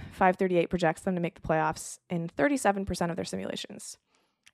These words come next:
If Napheesa Collier were to return from maternity leave for the postseason,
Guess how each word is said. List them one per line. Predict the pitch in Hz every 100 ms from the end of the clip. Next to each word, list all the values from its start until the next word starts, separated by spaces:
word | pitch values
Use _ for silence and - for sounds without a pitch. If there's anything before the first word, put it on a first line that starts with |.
| -
If | 185
Napheesa | 175 180 175
Collier | - 233 277 294 269 262 -
were | 196
to | 185
return | 185 - 196
from | 196
maternity | 175 247 240 226
leave | 220 220
for | - 196
the |
postseason, | 202 294 302 226 208 196